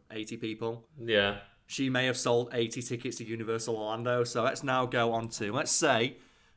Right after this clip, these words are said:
Speaker 1: uh, that ten point seven one million. Uh, bear in mind she released this in twenty nineteen, so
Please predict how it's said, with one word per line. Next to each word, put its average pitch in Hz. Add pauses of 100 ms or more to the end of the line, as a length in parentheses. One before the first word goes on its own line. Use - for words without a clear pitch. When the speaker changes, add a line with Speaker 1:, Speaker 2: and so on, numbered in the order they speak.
Speaker 1:
uh, 110
that 117
ten 135
point 131
seven 123
one 120
million. 131 (880)
Uh, 113
bear 131
in 139
mind 135
she 131
released 127
this 117
in 117
twenty 117
nineteen, 107
so 107